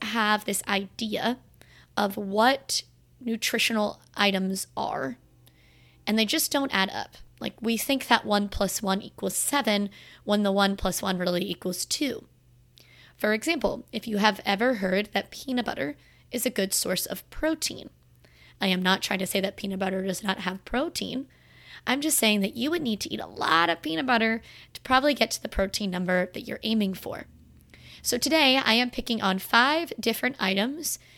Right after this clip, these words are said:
just to help give you an understanding.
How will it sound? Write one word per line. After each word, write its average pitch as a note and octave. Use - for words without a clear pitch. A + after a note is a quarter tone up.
just B3
to E4+
help C#4
give A#3
you G#3+
an G3
understanding. F#3+